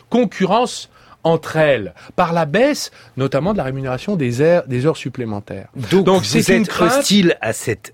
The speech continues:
Speaker 2: inversion de la hiérarchie des normes, parce que pour vous, l'idée, c'est en quelque sorte de flexibiliser le marché du travail, et c'est ça qui vous embête.
Speaker 1: Je crois qu'il est possible de le faire dans une branche.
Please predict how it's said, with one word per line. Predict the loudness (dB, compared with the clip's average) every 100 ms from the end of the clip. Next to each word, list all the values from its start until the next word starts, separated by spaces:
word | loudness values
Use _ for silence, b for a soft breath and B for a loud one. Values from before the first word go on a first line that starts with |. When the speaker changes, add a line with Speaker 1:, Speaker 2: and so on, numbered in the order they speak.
| -6
Speaker 2:
inversion | -2 0 -2 -4 -6
de | -4
la | -4
hiérarchie | -4 -6 -6 -8 -8 -8
des | -6
normes, | -4 -4 -4
parce | -8
que | -6 -8
pour | -4 -4 -2
vous, | -2 -4
l'idée, | -4 0 0 0
c'est | -4 -8 -4 -4
en | -4
quelque | -6 -8 -8
sorte | -6 -4 -4 -6 -12
de | -10 -10 -12
flexibiliser | -6 -4 -4 -6 -6 -4 -2 0
le | 0
marché | 0 -4 -4
du | -4
travail, | -4 -2 0 -2
et |
c'est | -4 -2
ça | -2
qui | -2 -6 -6
vous | 0 0
embête. | 2 0 0
Speaker 1:
Je | -2 -2
crois | 0 -2 -2
qu'il | 0 -2 -2 -4 -2
est | -2
possible | -2 -2 -2 -4
de | -4
le |
faire | -4 -2 -2
dans | -2
une | -4 -4 -4
branche. | -4 -6 -10